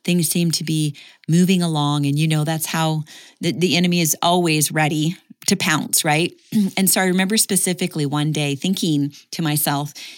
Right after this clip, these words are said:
you know, if there were a camera in my house and someone were watching what I'm doing with my kids in terms of homeschooling, I am sure that they would say, "She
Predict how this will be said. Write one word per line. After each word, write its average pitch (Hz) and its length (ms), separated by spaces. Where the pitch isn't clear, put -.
you 254 100
know, 247 160
if 247 60
there 285 120
were 381 80
a - 80
camera 175 460
in 185 160
my 175 160
house 170 500
and 170 140
someone 285 480
were 214 140
watching 190 920
what 175 260
I'm 196 160
doing 151 380
with 143 180
my 143 160
kids 143 840
in 139 140
terms 143 340
of 135 60
homeschooling, 147 840
I 185 120
am 190 160
sure 156 680
that 170 200
they 165 120
would 156 180
say, 143 540
"She 185 720